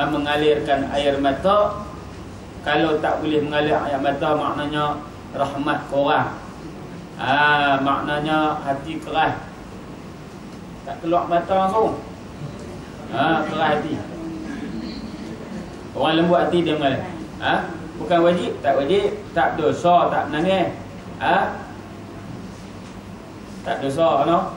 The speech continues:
Ada seorang sahabat Nabi disebutkan dalam cerita ni dalam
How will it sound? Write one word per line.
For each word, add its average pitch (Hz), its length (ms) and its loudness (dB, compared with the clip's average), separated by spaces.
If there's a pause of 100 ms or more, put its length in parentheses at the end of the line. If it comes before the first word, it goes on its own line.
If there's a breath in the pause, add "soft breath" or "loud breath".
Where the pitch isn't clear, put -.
(1080)
Ada 156 300 2
seorang 165 340 4
sahabat 160 480 4
Nabi 165 240 2 (1500)
disebutkan 165 640 2
dalam 156 400 4 (320)
cerita 151 480 4
ni 175 160 2
dalam 143 480 2